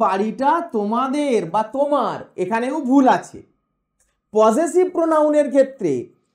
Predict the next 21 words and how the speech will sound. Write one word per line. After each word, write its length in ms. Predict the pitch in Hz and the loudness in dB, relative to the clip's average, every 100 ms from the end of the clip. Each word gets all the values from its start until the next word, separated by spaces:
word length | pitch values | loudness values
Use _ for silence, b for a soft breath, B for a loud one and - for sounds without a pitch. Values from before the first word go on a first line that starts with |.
| 156 | -4
যদি 280 | 220 240 302 311 - _ _ 233 285 | -2 0 -2 -6 -10 _ _ 0 2
yours 380 | 370 392 415 - 349 | 4 2 0 -2 -4
বলো 300 | 330 330 269 196 - 220 | 0 2 4 2 -2 -2
তবে 280 | 220 220 285 294 | -2 -2 -4 -4
এটি 160 | 330 262 | -4 -2
ঠিক 140 | 320 285 | -2 0
হবে, 200 | 240 160 - _ _ _ _ _ _ _ _ _ _ _ _ _ _ _ _ - | -2 -2 -12 _ _ _ _ _ _ _ _ _ _ _ _ _ _ _ _ 0
হয় 220 | 190 285 311 | 4 4 2
তোমাকে 300 | 311 320 330 285 | 0 2 2 2
বলতে 240 | 294 - 294 | 0 2 -2
হবে 180 | 294 294 294 - 214 233 | 0 -4 -8 -6 0 2
yours, 340 | 285 349 339 - _ _ _ _ _ _ _ _ _ _ - 190 | 4 4 2 -12 _ _ _ _ _ _ _ _ _ _ -2 -2
এটি 120 | 208 208 | 2 4
হলো 120 | 208 165 | 4 2
পজেসিভ 360 | 175 202 208 302 - | 0 0 0 -4 -2
প্রোনাউন, 420 | 294 302 320 370 427 - _ _ - | 2 2 2 2 -4 -12 _ _ -8
আর 80 | 180 175 _ 233 254 | -8 -10 _ 0 2
your 200 | 359 392 381 | 4 2 0
বললে 340 | 359 339 240 180 147 - _ - 151 | 2 4 6 6 2 -8 _ -12 -4
বলতে 260 | 233 233 277 277 | -2 -2 -2 -2
হবে 220 | 285 | 0